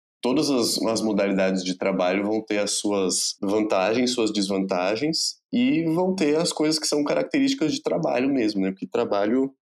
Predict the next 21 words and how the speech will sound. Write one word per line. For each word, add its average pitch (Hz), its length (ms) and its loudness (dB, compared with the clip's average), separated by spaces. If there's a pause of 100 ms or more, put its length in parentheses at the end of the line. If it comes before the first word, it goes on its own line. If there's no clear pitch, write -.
(140)
como 120 240 2
o 123 60 0
próprio 113 300 2
nome 107 240 2
diz, 120 560 0
dá - 120 0
trabalho. 110 480 0 (580)
Acho - 200 -2
que 110 580 2
é 101 100 2
bem 110 220 0
importante 127 420 0
a 120 40 0
gente 104 600 0 (180)
lembrar, 92 440 0
né, 90 200 0
isso, 85 180 -2
que 98 140 -2
por 98 180 -2
mais 104 260 2
que 98 360 0